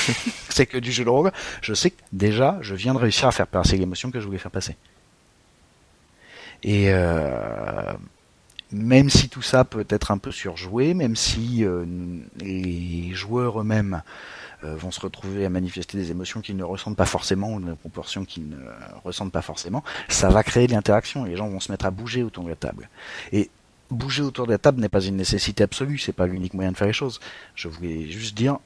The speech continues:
Speaker 2: euh, souvent, en tant que M J, on se retient d'exprimer des trucs,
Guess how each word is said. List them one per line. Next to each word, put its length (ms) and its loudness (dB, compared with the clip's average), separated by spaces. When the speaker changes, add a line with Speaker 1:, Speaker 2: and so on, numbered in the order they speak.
Speaker 2:
euh, 300 -6
souvent, 760 -2
en 120 -2
tant 160 -4
que 120 -4
M 160 0
J, 220 -8
on 100 -8
se 180 -2
retient 600 2
d'exprimer 440 -2
des 100 -6
trucs, 340 -10